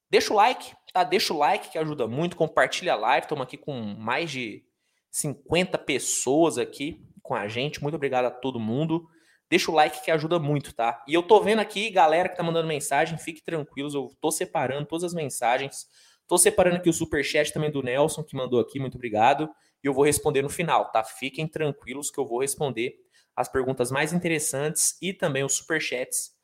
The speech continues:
tudo no final. Então, podem mandar suas perguntas, podem mandar aqui no chat, fiquem totalmente à vontade, tá bom? Vamos passar aqui pro Chicago Bulls, né? Olha, eu vou te falar que eu gostei muito do que o Bulls fez, hein?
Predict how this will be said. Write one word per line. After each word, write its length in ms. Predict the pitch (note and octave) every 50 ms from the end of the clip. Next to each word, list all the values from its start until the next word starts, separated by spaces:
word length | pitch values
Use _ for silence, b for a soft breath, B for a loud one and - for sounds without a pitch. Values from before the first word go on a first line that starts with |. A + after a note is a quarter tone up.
| _ _ _ _ _ _ _ _
tudo 480 | - C#3 C#3 C#3 C#3 C#3 D3 C#3+ C#3+ -
no 300 | - A#2+ A#2 A#2 A#2 A#2+
final. 560 | A#2+ - - - D3 C#3 B2+ G#2+ G2 - - -
Então, 460 | - - - - C3+ D#3 D#3+ D#3+ - -
podem 280 | B2+ C#3+ E3 F#3 G#3
mandar 180 | G#3 G3 F#3 F3+
suas 160 | - - -
perguntas, 480 | - E3 C3+ A2 A2+ D3 F3 - E3 -
podem 260 | - C3+ C#3+ D3 E3+
mandar 160 | F3 D#3+ D3+
aqui 160 | D3+ - D#3+
no 80 | D3 B2+
chat, 400 | - - - A#2 B2+ - - -
fiquem 420 | - - - C3+ C3+ - - D#3
totalmente 920 | D3+ - - C#3+ D3+ D3 - D#3+ C#3+ A2+ A2 A2 B2+ D3 - - - - b b b b b b b b _ _ -
à 160 | A2+ B2 B2+
vontade, 920 | B2 A#2 A2 A2+ A#2 B2+ D#3 E3 E3 - - _ _ - - - - - -
tá 80 | F#2+
bom? 500 | - G3+ A#3+ B3 - - - - _ _ _ _ _ _ _ _ _ _ _ _ _ _ - b b b b b b b
Vamos 180 | - C4+ F4 F4
passar 320 | F4+ D#4+ C#4+ - C4 A3
aqui 640 | F3+ - - - G3+ F3+ D#3 - - - - - _ _ -
pro 80 | - -
Chicago 320 | - - - F3+ E3+ C#3
Bulls, 560 | C3+ D#3 A3 A#3 D#3+ A2+ - - - - - _ _ _ _ _ -
né? 340 | D3 D#3 E3+ E3+ E3+ b b b b b b b b _ _ _ _ _ _ _ _ _ -
Olha, 180 | B3 C4 F#3+ E3
eu 60 | E3
vou 80 | F3 A3
te 120 | A3 -
falar 180 | - G#3 G#3+ A3+
que 60 | A3+
eu 40 | A3+
gostei 300 | A3+ A3+ A3+ - A#3 A3+
muito 240 | G#3+ F#3+ G3+ G3+ -
do 40 | -
que 40 | A#3
o 60 | G#3
Bulls 260 | F3 G3+ A#3 - -
fez, 280 | - D#3 D3+ D3+ C3+ C#3+
hein? 180 | D3 D#3 D#3